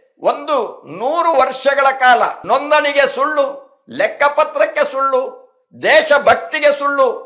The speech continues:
ಅಂದ್ರೆ ಸುಳ್ಳಿನ ಸರಮಾನೆಯಲ್ಲಿ ಬದುಕ್ತಾ ಇರುವಂತಹ ಮೋಹನ ಭಾಗವತರೇ, ನೀವು ಸಂಸ್ಥೆಯ ಮುಖ್ಯಸ್ಥರಾಗಿ ದೇಶದ ಜನತೆಗೆ ಮೋಸ ವಂಚನೆ ಮಾಡ್ತಾ ಇಲ್ವಾ? ಈ ಮೋಸ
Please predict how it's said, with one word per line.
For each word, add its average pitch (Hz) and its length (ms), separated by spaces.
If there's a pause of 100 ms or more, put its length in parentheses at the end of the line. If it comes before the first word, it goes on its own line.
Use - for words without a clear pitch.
(600)
ಅಂದ್ರೆ 269 380
ಸುಳ್ಳಿನ 311 360
ಸರಮಾನೆಯಲ್ಲಿ 294 920
ಬದುಕ್ತಾ 254 280
ಇರುವಂತಹ 247 440 (520)
ಮೋಹನ 247 420
ಭಾಗವತರೇ, 247 920 (260)
ನೀವು 226 320
ಸಂಸ್ಥೆಯ 254 600
ಮುಖ್ಯಸ್ಥರಾಗಿ 226 1120 (360)
ದೇಶದ 247 420
ಜನತೆಗೆ 269 920 (100)
ಮೋಸ 269 260 (100)
ವಂಚನೆ 240 340
ಮಾಡ್ತಾ 190 320
ಇಲ್ವಾ? 185 500 (120)
ಈ 302 240
ಮೋಸ 277 440